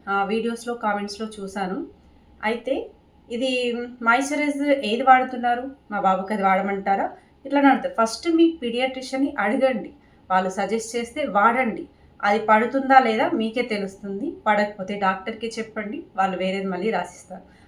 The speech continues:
అంతేగాని యూట్యూబర్స్‌ని అడిగితే వాళ్ళు ఏం చెప్తారు, మీకేం తెలుస్తుంది? అయితే నేను ఇది ఎప్పటి నుంచో అడగాలనుకుంటున్న క్వశ్చన్.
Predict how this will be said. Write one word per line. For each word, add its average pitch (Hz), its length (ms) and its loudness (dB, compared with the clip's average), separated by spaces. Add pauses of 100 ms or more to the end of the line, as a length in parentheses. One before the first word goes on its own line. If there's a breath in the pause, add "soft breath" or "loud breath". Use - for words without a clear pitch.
(160 soft breath)
అంతేగాని 240 640 -2
యూట్యూబర్స్‌ని 285 640 -2
అడిగితే 202 480 -4 (440 soft breath)
వాళ్ళు 233 440 4
ఏం 269 180 2
చెప్తారు, 208 540 -4
మీకేం 285 400 0
తెలుస్తుంది? 180 600 -6 (1200 soft breath)
అయితే 220 180 -2
నేను 277 180 4
ఇది 196 100 -2
ఎప్పటి 220 260 -4
నుంచో 226 280 -4
అడగాలనుకుంటున్న 190 680 -4
క్వశ్చన్. 175 420 -10